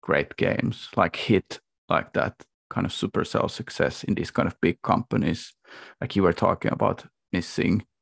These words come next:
missing iPhone, missing free to play. Uh, but, like, should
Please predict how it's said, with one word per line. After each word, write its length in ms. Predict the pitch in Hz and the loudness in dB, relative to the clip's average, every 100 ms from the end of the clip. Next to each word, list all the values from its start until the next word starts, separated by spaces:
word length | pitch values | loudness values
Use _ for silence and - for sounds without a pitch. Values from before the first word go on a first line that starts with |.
| _ - | _ -4
missing 320 | - 107 98 | -2 0 0
iPhone, 580 | - - 113 - - - | 2 2 2 0 0 2
missing 440 | 110 - 123 - - _ _ _ _ _ - | 0 -4 -4 -4 -8 _ _ _ _ _ -2
free 160 | 98 | -2
to 100 | 92 | -2
play. 440 | 131 - - - - _ _ _ _ _ | -4 -2 0 0 -4 _ _ _ _ _
Uh, 180 | - - - _ _ _ _ _ _ _ - | -10 -10 -10 _ _ _ _ _ _ _ 0
but, 240 | 98 - _ _ _ - | 0 0 _ _ _ -2
like, 160 | 92 | -2
should 520 | - - 117 123 - | 0 4 6 6 2